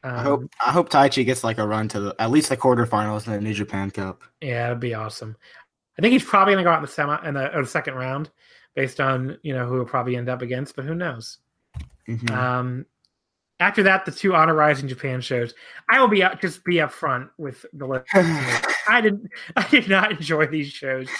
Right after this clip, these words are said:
Speaker 2: I know some people did. You know, our reviewer, uh, you know, Sean, Sean Sidor on Voice of Wrestling, he liked them. You know, he's a Ring of Honor fan. He, he, I, I presume he likes a lot of this talent. Um,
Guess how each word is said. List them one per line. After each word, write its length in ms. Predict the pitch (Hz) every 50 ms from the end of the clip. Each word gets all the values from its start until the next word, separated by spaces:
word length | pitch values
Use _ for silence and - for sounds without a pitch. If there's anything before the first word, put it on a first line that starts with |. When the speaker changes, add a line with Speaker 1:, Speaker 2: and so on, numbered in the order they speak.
| - - - - - -
Speaker 2:
I 80 | 185
know 100 | 226 240
some 260 | 233 233 - 214 220
people 240 | 208 226 214 196 196
did. 360 | 175 185 180 175 175 170 160
You 40 | 156
know, 140 | 147 147 151
our 160 | 156 143 139
reviewer, 680 | 143 143 135 131 147 156 156 151 147 143 139 139 - -
uh, 340 | 139 127 123 120 120 123 123 _ _ _ _ _ _ _ _ _ _
you 80 | 139
know, 80 | 127 123
Sean, 540 | 120 - - 139 131 131 131 135 135 151 - -
Sean 260 | - - - 135 131
Sidor 500 | 127 - - 135 127 127 123 123 127 123
on 280 | 120 117 117 117 120 131 - -
Voice 260 | 127 127 120 117 -
of 60 | 123
Wrestling, 320 | 120 120 113 - - 120 117
he 140 | 123 135 131
liked 260 | 127 123 120 - _
them. 220 | 123 120 120 120 _ _ _ _ _ _ _ _ _ _ _ _ _ _ _
You 120 | 131 123
know, 80 | 123 123
he's 100 | 127 127
a 40 | 135
Ring 120 | 135 135
of 80 | 131 127
Honor 160 | 123 123 120
fan. 260 | - - 127 123 120
He, 180 | 123 123 135 160 _ _
he, 240 | - 131 123 123 123 _ _ _ _ _ 262 247 _ _ -
I, 140 | 139 139 - -
I 80 | 143 131
presume 340 | 123 - 131 123 151 143
he 80 | 135 135
likes 220 | 127 127 120 -
a 40 | -
lot 120 | 127 120 120
of 40 |
this 140 | 120 120 117
talent. 420 | - - 123 117 117 117 113 120 - _ _ _ _ _ _ - _ _ _ _
Um, 400 | 131 117 117 117 113 117 131